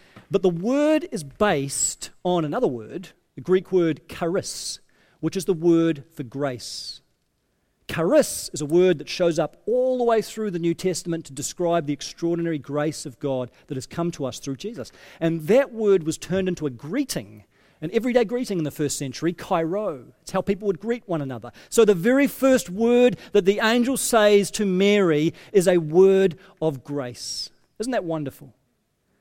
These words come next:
The very first word of the nativity story is a word of grace. "Mary, grace to you,"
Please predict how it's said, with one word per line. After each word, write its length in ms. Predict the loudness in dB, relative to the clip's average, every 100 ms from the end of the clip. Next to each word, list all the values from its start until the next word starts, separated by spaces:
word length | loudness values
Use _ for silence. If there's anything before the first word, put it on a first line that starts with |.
| _ _ _ _ -2
The 80 |
very 200 | 4 4
first 280 | 6 6 4
word 480 | 2 4 6 8 6
of 140 | 4
the 80 | 2
nativity 560 | 2 2 4 4 4 0
story 760 | -2 4 6 6 2 -4 -4 -6 _ _ _ 2
is 160 | 4
a 60 | 6
word 520 | 6 8 8 6 4 0
of 260 | -2 -2 -4
grace. 640 | -8 -4 -2 -2 -4 -8 2
"Mary, 500 | 4 6 6 4 2 _ -8
grace 480 | 2 4 6 2 -4
to 120 | -4
you," 300 | -4 -6